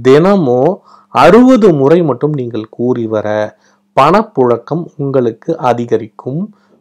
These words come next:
தொழிலும் மேன்மையுறும், வீடு வாகன வசதிகள் உண்டாகும். அப்படி ஒரு அற்புதமான ஒரு பரிகாரம் இந்த மந்திரம்.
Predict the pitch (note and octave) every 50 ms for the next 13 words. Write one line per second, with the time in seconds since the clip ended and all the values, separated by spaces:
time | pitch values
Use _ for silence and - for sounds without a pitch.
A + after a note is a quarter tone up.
0 | _ _ - E3+ F3 F#3+ G#3 A#3+ B3 A3+ F#3 D3 C3+ E3 F#3+ E3 C3 A#2+ A#2+ B2
1 | A#2+ A#2 A#2 A#2+ A#2 A2+ G#2 G2+ G2+ G#2+ A2 A2+ A2 G#2+ - _ _ _ _ _
2 | _ _ _ _ _ _ - A#2+ B2+ D#3 F#3 G3 G3+ G3+ F3+ G3 A3 B3+ A3 C#3+
3 | A#2+ A#2 A#2 B2 C3+ D3 D#3 D#3 E3 E3+ E3 C#3+ B2 B2+ A#2+ - C#3 B2+ B2 B2+
4 | A#2+ C3 C3 F#3 G3+ - C#3 A#2 A2+ A2+ A2+ A2 G#2+ G#2 G2 G2 G2 F#2 G2 A2
5 | A#2+ A#2 G#2 _ _ _ _ _ _ _ _ - A#2+ - - _ _ - G#3 F#3+
6 | F#3+ D#3+ C3 B2 A#2+ C#3 F3+ E3+ C3 B2 - - - - F#3 F#3+ E3+ D3 C3 A#2+
7 | A#2 A2+ A#2 B2 D3+ D#3 C3+ B2 A#2+ A#2+ B2 A#2+ A2 A2 A#2+ A#2+ A#2+ A#2 A2+ A2
8 | A2 A2 C#3+ F3 C3+ C3+ B2+ B2 A#2+ A2+ B2 D#3 F3+ F3 C#3+ A#2 A2 G#2+ G#2+ G2+
9 | G2+ G2+ G#2 G#2+ A2 G#2 G#2+